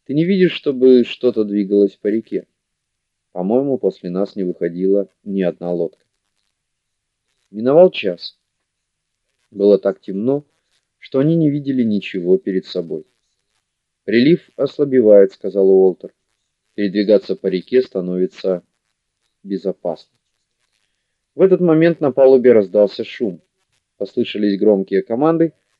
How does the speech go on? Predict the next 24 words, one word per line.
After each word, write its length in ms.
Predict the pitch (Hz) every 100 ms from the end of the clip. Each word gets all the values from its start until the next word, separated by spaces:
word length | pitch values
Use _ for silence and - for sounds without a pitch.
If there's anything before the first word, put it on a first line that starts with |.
| _ -
и 80 |
матросы 420 | 139 151 180 185 139
забегали 500 | 117 104 104 104 98
по 140 | 101
кораблю. 440 | 101 95 90 82 - _ _ _ _ _
Судно 420 | - 117 101 98
задрожало, 680 | 90 92 110 117 160 165 156 _ _ _ _ -
до 140 | 127
них 160 | 170 147
доносились 640 | 135 120 - 123 120 - -
голоса 500 | 110 104 95 98 95
сверху 440 | - 101 92 92
с 120 | -
мачт, 420 | 107 139 139 - _ _ _ _
и 80 | 98
стало 300 | - 101 92
ясно, 400 | 92 123 147 135
что 180 | - 95
матросы 460 | 90 101 120 -
начали 400 | 95 87 - 92
ставить 480 | - - 85 80 95
паруса. 460 | 90 85 - - - _ _ _ _ _ _ _ -
«Мы 160 | 98
отплываем!» 640 | 92 - 110 147 147 92